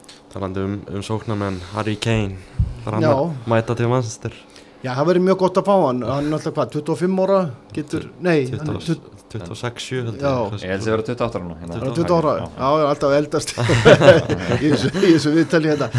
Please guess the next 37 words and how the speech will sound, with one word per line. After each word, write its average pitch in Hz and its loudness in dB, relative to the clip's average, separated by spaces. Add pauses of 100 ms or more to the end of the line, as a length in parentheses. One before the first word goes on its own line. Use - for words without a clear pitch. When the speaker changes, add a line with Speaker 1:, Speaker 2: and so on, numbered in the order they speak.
(460)
Speaker 2:
En, 143 0
hérna, 151 2
já, 147 6
hann 151 8
er 170 4
náttúrulega 165 0
bara 160 4 (140)
frábær, 156 0
frábær 147 2
leikmaður 135 -2
og, 113 -2
og, 127 -4
hérna, 127 -6 (240)
búinn 127 -8
að 117 -4
sýna 127 -6
það 127 -6
náttúrulega 120 -6
undanfarin, 113 -8
hvað, 87 -10 (140)
í 113 -14
hvað 131 -6
mörg 127 -6
ár, 120 -4 (120)
hann, 120 -10
hann 117 -10
er, 110 -12
hann 120 -10
er 120 -6
markamaskína 147 -6 (160)
Speaker 1:
Mm. - -20 (160)
Speaker 2:
og 117 -6 (260)
auðvitað 139 -2
væri 135 0
mjög 147 0
frábært 143 -4
að, 120 -4